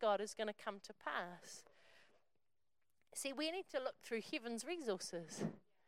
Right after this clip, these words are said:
Look through the eyes of heaven, because there's never a shortage in God's kingdom if he's called us into it. And we just need to fully commit to the purposes of God. In Philippians four, verse nineteen, it says,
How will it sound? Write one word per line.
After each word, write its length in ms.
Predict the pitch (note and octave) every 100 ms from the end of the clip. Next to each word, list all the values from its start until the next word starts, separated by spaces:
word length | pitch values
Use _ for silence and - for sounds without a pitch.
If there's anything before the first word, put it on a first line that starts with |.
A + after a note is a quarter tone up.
| - - -
Look 240 | D#4+ D#4+
through 180 | - D4+
the 160 | B3+ B3
eyes 220 | C4+ B3
of 100 | A#3+
heaven, 360 | - E4+ A#3+ A3
because 340 | A#3+ C#4+ - - - -
there's 200 | C4+ A#3+
never 380 | D4+ F4+ F4+
a 60 | B3+
shortage 580 | - D#4 D#4+ G#3 F#3 -
in 240 | - G#3+
God's 240 | A3 A3 -
kingdom 460 | - D4 A3 G#3
if 120 | G#3+
he's 160 | A3+ G3+
called 340 | - D4+ D4
us 200 | A#3 A3
into 360 | D#4 E4+ - F3
it. 180 | E3 D3+ - - - - - - - - - _ _ _ _ _ _ - - - -
And 160 | A3+ B3
we 100 | D4
just 220 | E4 -
need 160 | B3+
to 100 | - A3 -
fully 220 | D4+ D#4
commit 360 | C#4+ - A#3 -
to 80 | -
the 120 | G#3
purposes 500 | G#3 A3 G#3+ - G#3+
of 120 | F#3+ -
God. 180 | A3 G#3
In 140 | G3+ - - -
Philippians 500 | D4 D#4 E4 D4 B3
four, 240 | - C4 A#3
verse 220 | G#3+ -
nineteen, 400 | A3+ A3+ - G#3+
it 100 | -
says, 320 | - G#3 F#3+